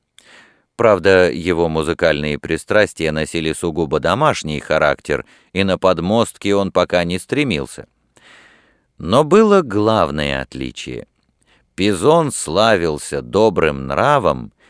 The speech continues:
каковой он многократно проявлял в отношении к окружающим. В нём отсутствовала жестокость, и он не казался непредсказуемым.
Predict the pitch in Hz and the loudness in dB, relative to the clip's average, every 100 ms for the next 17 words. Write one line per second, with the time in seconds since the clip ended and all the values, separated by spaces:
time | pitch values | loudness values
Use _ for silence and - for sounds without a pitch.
0 | _ 98 87 90 92 113 104 98 92 87 | _ -2 0 2 4 4 2 0 -2 0
1 | 82 - 82 110 - 127 107 98 80 69 | 0 0 2 0 0 -6 -2 0 0 0
2 | 71 82 127 117 82 73 - 71 73 82 | 0 2 0 -2 -2 -4 -4 -4 -4 -4
3 | 107 101 151 139 95 67 - - 120 - | -4 -2 0 2 2 0 -8 -12 -14 -18
4 | _ _ _ - - - 78 104 151 147 | _ _ _ -20 -20 -12 -6 -2 0 -2
5 | - 120 120 - 143 156 - - 131 123 | -2 0 0 -2 -4 -4 -4 -2 0 0
6 | 127 120 90 123 - - 117 80 69 - | 0 -2 -2 -4 -6 2 2 2 -2 -12
7 | - - _ _ - 95 98 101 98 87 | -18 -20 _ _ -2 2 2 2 -2 0
8 | 82 67 71 80 - 101 117 - 127 - | 0 2 2 2 -2 -6 -6 -6 -8 -4
9 | 143 143 139 85 67 64 55 | -2 0 0 0 -2 -8 -12